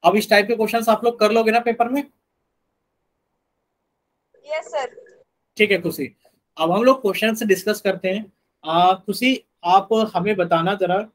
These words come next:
Speaker 1: आ, बच्चे, आप लोगों के पास में भी book जरूर होगी एनसीईआरटी की, क्योंकि सभी बच्चे book लेकर बैठ रहे हैं। ये कुछ fill in the blank type वाले question है, question number third। देख पा रहे हो आप कि निम्नलिखित समांतर श्रेणी, श्रेणी में
Speaker 2: यस सर।
Speaker 1: स्थानों की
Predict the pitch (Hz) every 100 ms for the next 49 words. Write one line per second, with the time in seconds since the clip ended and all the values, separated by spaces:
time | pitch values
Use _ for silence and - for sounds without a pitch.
0 | _ _ 156 165 175 190 - - 175 185
1 | 208 208 214 185 180 214 214 208 196 202
2 | 170 165 190 185 175 185 175 180 170 170
3 | 190 214 _ _ _ _ 170 196 196 190
4 | 190 196 190 196 202 185 175 175 180 202
5 | _ _ _ _ _ 214 233 285 - 226
6 | 214 254 214 190 202 220 196 196 202 202
7 | 202 180 190 214 185 196 180 180 196 165
8 | 131 - 180 208 202 220 233 _ _ _
9 | 185 190 208 208 240 - 208 185 185 220
10 | 208 190 185 196 185 - 180 180 196 190
11 | 202 330 359 415 311 294 285 _ _ _
12 | _ _ _ 190 185 202 - 214